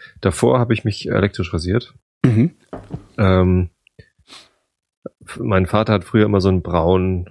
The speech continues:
Speaker 1: äh,
Speaker 2: Ja.
Speaker 1: Elektrorasierer.
Speaker 2: Schwingkopfrasierer, ne? So, mm, mm.
Speaker 1: Ja, mit diesem länglichen.
Speaker 2: Ja, genau.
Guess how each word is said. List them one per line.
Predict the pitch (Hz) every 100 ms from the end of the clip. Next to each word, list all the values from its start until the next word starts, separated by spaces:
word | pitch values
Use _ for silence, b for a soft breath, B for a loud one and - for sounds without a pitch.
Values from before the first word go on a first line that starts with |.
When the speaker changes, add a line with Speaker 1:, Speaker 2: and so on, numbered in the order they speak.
| -
Speaker 1:
äh, | 98 - 135
Speaker 2:
Ja. | 135
Speaker 1:
Elektrorasierer. | - - 92 98 - 85 90 - -
Speaker 2:
Schwingkopfrasierer, | 85 87 135 - - 143 117 117 120 113
ne? | 123
So, | 151
mm, | 127 135 120
mm. | 131 135 131 123 -
Speaker 1:
Ja, | - 101
mit | 101
diesem | 107 107
länglichen. | 104 107 107 - 101
Speaker 2:
Ja, | 120 139
genau. | 123 113